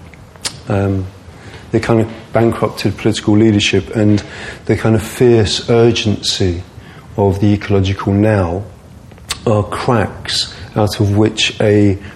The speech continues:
renewed social imagination is beginning to, to unfold, to grow in Europe.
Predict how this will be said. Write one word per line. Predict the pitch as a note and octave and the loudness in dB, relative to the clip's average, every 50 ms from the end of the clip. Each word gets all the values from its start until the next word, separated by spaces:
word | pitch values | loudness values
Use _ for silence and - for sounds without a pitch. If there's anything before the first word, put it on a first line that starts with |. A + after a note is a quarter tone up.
| - - | -4 0
renewed | A2 A2 A2 A2 A2+ A#2 A#2 A#2 A#2 A2 G#2+ G2 - | 2 4 4 4 4 6 6 6 4 4 2 0 -2
social | - - A2+ A2 G#2+ - - - G#2 | -2 0 0 0 0 0 -2 0 0
imagination | G#2 G#2 G2+ G2+ - - G2+ G#2 G#2+ G#2+ - - - G2 F#2 - - - - - - - - - - | 2 2 0 0 0 0 0 0 0 0 -2 -4 -6 -6 -8 -8 -12 -18 -20 -20 -20 -20 -18 -8 -6
is | A2 G2 F#2+ | -4 -2 0
beginning | - G#2 G2 - G#2 G2+ G2+ G2+ G2 | -2 0 0 0 0 2 0 0 -2
to, | - - - A2 G#2 G2 G2 G2 F#2+ F#2+ - - - - - | -4 -2 0 0 2 2 2 0 0 -4 -8 -14 -18 -14 -10
to | - - A2 G#2 | -6 -4 0 2
unfold, | G#2+ G#2+ G#2 G2+ - - G#2+ G#2 G2+ G2+ | 2 2 0 0 0 2 2 2 2 0
to | - - G#2+ | 0 -2 -4
grow | F#2+ - A2 A2 A2 G#2+ G#2 G2 F#2+ - - - - - - - - | 0 2 2 4 4 4 2 0 -2 -6 -10 -16 -20 -20 -20 -12 -6
in | - G2+ G2+ | -2 0 2
Europe. | G#2+ A2 G#2 G2+ F#2 - - - | 2 2 2 2 0 -2 -6 -12